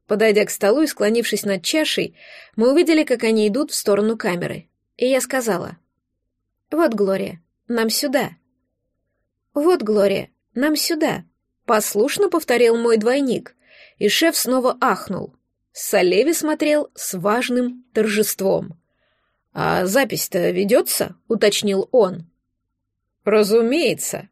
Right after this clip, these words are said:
обиженно воскликнул шеф. "Там двое моих ребят сидят втихаря. За кого вы меня принимаете?"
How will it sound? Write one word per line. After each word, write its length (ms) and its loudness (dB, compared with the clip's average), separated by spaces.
обиженно 600 2
воскликнул 600 0
шеф. 480 -4
"Там 180 4
двое 260 4
моих 300 2
ребят 320 2
сидят 340 -4
втихаря. 600 0
За 240 -6
кого 340 4
вы 120 2
меня 220 2
принимаете?" 1000 0